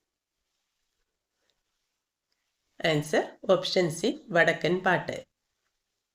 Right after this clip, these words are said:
ശീതങ്കൻ, പറയൻ, ഓട്ടൻ ഇവ ഏത് കലാരൂപവുമായി ബന്ധപ്പെട്ടതാണ്?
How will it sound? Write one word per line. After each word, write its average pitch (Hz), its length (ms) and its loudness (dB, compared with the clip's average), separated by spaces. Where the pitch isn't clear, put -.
ശീതങ്കൻ, 196 680 4
പറയൻ, 160 460 4
ഓട്ടൻ 175 380 2
ഇവ 180 140 0
ഏത് 196 280 4
കലാരൂപവുമായി 170 920 2
ബന്ധപ്പെട്ടതാണ്? 151 840 -2